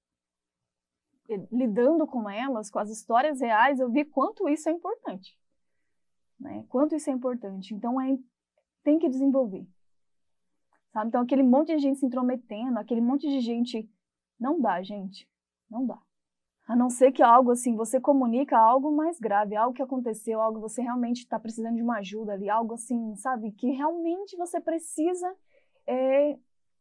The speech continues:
colocar pra fora do reino, sabe? Você precisa envolver ali ou-, outras pessoas. Mas,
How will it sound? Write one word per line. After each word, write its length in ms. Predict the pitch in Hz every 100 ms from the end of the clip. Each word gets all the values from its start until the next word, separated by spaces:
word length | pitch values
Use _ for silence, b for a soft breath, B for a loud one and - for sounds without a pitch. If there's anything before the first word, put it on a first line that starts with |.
| _ -
colocar 500 | 294 294 302 320 320
pra 180 | 330 320
fora 260 | 330 311
do 140 | 269 285
reino, 480 | 262 277 254 190
sabe? 260 | 185 254 247
Você 80 | 254
precisa 300 | 254 285 285
envolver 560 | 269 254 214 247 269
ali 180 | 220 208
ou-, 120 | 214 196
outras 340 | 220 226 220
pessoas. 340 | 240 240 220
Mas, 320 | 240 247 254